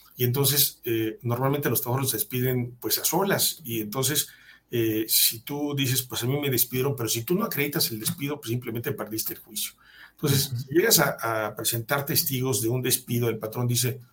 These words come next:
Speaker 1: "No, pero es que yo no te pude haber despedido porque tú no eres mi trabajador". Este,
Speaker 2: Ujú.
Speaker 1: y entonces hay una jurisprudencia que dice que es el trabajador el que tiene que acreditar que es trabajador.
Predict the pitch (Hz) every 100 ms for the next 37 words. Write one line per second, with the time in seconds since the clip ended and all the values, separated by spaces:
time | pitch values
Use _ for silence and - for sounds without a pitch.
0 | _ 160 110 - - 135 - 147 135 110
1 | 117 143 156 127 127 147 143 135 - 127
2 | 143 127 120 110 143 139 123 120 110 -
3 | - - - 135 - - _ _ - -
4 | - - 113 - 117 - - - 151 156
5 | 170 - - - - 147 175 175 147 131
6 | 139 143 156 143 123 147 151 143 139 -
7 | _ _ - 156 - - 135 120 123 143
8 | 147 - - 147 - 123 117 117 - 139
9 | - - - 120 110 117 151